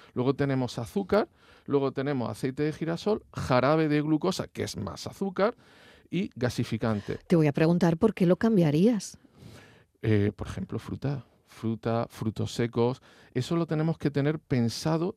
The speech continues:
Speaker 1: ya, planificado,
Speaker 2: Ujú.
Speaker 1: porque si no, cuando tomamos la decisión de la merienda, la decisión va a ser mala.
Speaker 2: La más fácil.
Speaker 1: Y sobre
Speaker 2: Mm.
Speaker 1: todo que cuando tomamos la decisión, justo cuando tenemos hambre,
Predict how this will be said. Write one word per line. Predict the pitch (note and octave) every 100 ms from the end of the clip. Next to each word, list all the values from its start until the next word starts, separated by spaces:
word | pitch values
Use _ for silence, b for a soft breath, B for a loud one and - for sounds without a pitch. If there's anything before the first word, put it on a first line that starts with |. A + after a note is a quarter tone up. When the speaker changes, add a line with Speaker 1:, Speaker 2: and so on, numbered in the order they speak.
| -
Speaker 1:
ya, | C3 B2+ D#3 - b -
planificado, | C3 B2 B2 A2+ D#3 C#3+ D#3+
Speaker 2:
Ujú. | G#3 - -
Speaker 1:
porque | B2 - A#2+
si | - A#2+
no, | C#3+ G2 _
cuando | - A#2+ A#2 G#2
tomamos | A#2+ D3+ F3+ E3+
la | D#3
decisión | D3 C#3 - C#3
de | B2
la | A#2+
merienda, | B2 D3 D#3
la | C#3
decisión | A#2 A2+ - - - b -
va | B2+
a |
ser | - A#2
mala. | G#2+ A2 G#2 C#4
Speaker 2:
La | F3
más | E3 -
fácil. | F#3+ - E3+ C3+ - B B B C#3 C3+
Speaker 1:
Y | C#3+ C3+
sobre | C#3 B2+ D3+
Speaker 2:
Mm. |
Speaker 1:
todo | E3+ F#3
que | - C3+
cuando | - B2+ A#2+ A#2
tomamos | B2 D3 F#3+ F#3+
la | F3+
decisión, | E3 D#3+ D#3+ - E3 B2 - _ _ _ _ _
justo | - - F#3 - A2
cuando | A2+ G#2
tenemos | B2+ C#3+ E3 E3
hambre, | D#3+ D3 E3